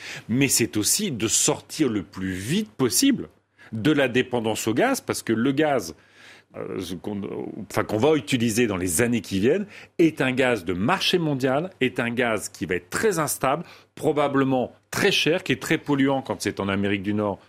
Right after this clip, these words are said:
parce que c'est du gaz de schiste, et donc il va falloir, euh, mettre des énergies renouvelables et de faire des économies d'énergie, de la sobriété,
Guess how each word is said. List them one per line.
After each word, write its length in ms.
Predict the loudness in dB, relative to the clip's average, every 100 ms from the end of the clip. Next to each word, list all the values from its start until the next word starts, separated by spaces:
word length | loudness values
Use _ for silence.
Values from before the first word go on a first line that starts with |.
| _
parce 140 | -6
que 100 | -2
c'est 160 | -2 -2
du 80 | -2
gaz 220 | -2 -2
de 80 | -4
schiste, 380 | -2 -2 -2 -6 -6 _ -20 -18 -8
et 100 | -4
donc 260 | -2 -2 -2
il 60 |
va 80 | -2
falloir, 480 | -2 -4 -2 -2 -4 _ _ _ _
euh, 120 | -8 -2
mettre 300 | 2 2 2
des 260 | 0 2
énergies 320 | 0 0 0
renouvelables 500 | 0 0 0 0 -2 -2
et 120 | -2 0
de 100 | -2
faire 360 | 0 -2 -2 -6 -4
des 220 | 0 0
économies 420 | 0 0 0 0
d'énergie, 540 | -2 -2 -4 -4 -6 -8 -12
de 100 | -2
la 80 | 0
sobriété, 760 | 0 0 -2 -2 -2 -2 -2